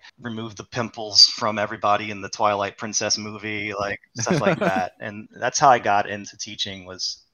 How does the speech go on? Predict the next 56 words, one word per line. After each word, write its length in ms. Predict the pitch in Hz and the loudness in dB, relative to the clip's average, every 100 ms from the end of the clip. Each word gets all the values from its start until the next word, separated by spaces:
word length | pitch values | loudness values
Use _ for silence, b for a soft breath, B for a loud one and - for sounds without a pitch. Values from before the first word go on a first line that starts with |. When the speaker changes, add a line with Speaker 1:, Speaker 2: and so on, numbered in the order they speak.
| _ | _
Speaker 1:
kinda 240 | - 101 95 | -4 -4 -4
coming 220 | 104 104 | -6 -6
in 60 | 101 | -8
from 200 | 98 90 | -12 -6
there. 280 | 104 107 - b b | 0 0 -2 b b
And 200 | 107 107 | -8 -6
then, 460 | 107 107 104 101 101 | -2 0 0 -2 -6
uh, 440 | 104 95 92 87 - _ 95 | -6 -4 -2 -4 -10 _ -10
D 220 | 127 175 | -4 -4
and 140 | 131 | -4
D 180 | 117 135 | -6 -6
didn't 200 | 117 110 | -6 -6
really 180 | 107 101 | -8 -8
become, 340 | 101 104 104 | -8 -6 -4
like, 200 | 101 95 | -4 -6
a 140 | 104 98 | -6 -6
big 260 | 104 104 | -6 -6
part 240 | - 104 101 | -4 -6 -6
of 100 | 95 | -8
my 220 | 95 92 | -6 -6
life 420 | 90 95 104 - | -4 -4 -4 -8
until, 300 | 98 90 98 | -12 -10 -6
like, 160 | 95 87 _ - | -8 -8 _ -18
the 60 | |
last 720 | 92 95 104 107 - - - _ - - | -8 -2 0 0 -2 -6 -12 _ -20 -14
three 180 | 107 104 | -8 -8
or 40 | |
four 220 | - 110 101 | -6 -8 -4
years. 480 | 101 - - - _ _ | -4 -4 -6 -10 _ _
I 80 | 107 | -4
met 160 | 107 | -2
a 60 | 101 | -2
trivia 380 | - 110 110 110 | -2 -4 -2 -6
group, 280 | 107 110 110 | -4 -6 -4
and 160 | 104 | -4
one 140 | 104 95 | -4 -4
day 160 | 98 | -2
we're 100 | 98 | -2
like, 200 | 92 90 | -4 -4
"Let's 140 | - - | -4 -2
play 160 | 123 | -4
D 220 | 120 123 | -8 -8
and 100 | 113 | -8
D." 120 | 113 107 | -10 -12
And 80 | 98 | 0
I 20 | |
was 160 | - | 0
like, 160 | - - | 0 -8
"Oh, 40 | - _ | -8 _
I've 80 | 98 | -12
been 140 | 107 104 | -10 -8
wanting 220 | 127 110 | -10 -10
to 80 | 101 | -12
do 180 | 90 | -12
that." 240 | 92 170 - _ _ | -10 -12 -12 _ _
And 540 | 277 - - - 92 | -14 -10 -10 -10 -12